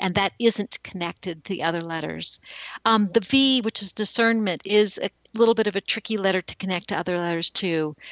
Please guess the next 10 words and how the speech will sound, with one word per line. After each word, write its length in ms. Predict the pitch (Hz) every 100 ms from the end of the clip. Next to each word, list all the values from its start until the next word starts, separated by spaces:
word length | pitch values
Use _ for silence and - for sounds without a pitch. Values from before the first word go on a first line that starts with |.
| - - -
Um, 480 | 180 175 165 175 175 _
but 200 | 214 - - _ -
yeah, 260 | 247 165 - - _ _ _ -
that, 240 | 208 - -
I 80 | 190
hope 200 | 214 -
that 180 | 208 -
answered 400 | 208 208 214 -
your 60 |
question. 600 | - 202 190 - 254 339